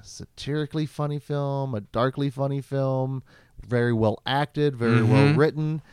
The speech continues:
Speaker 2: But
Speaker 1: It's
Speaker 2: again, another time.
Speaker 1: another place.
Speaker 2: Mm-hmm.
Speaker 1: So be careful on that. And then also, as part of the Anime Club,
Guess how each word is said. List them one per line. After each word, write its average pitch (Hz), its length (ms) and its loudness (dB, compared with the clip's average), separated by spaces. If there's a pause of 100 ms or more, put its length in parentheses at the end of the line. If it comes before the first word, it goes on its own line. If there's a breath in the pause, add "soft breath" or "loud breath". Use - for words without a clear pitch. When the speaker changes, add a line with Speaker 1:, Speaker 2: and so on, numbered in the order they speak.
(260 soft breath)
Speaker 2:
But 101 240 6
Speaker 1:
It's 110 120 6
Speaker 2:
again, 123 340 6 (580 soft breath)
another 101 360 0
time. 104 480 4
Speaker 1:
another 113 340 2
place. 117 500 2
Speaker 2:
Mm-hmm. 107 500 -4
Speaker 1:
So 156 200 6
be 196 260 2
careful 190 360 4
on 143 120 8
that. 139 160 6
And 156 240 4
then 175 180 6
also, 180 500 2
as 139 100 0
part 160 240 -2
of 156 100 -4
the 147 180 -6
Anime 165 380 0
Club, 98 480 0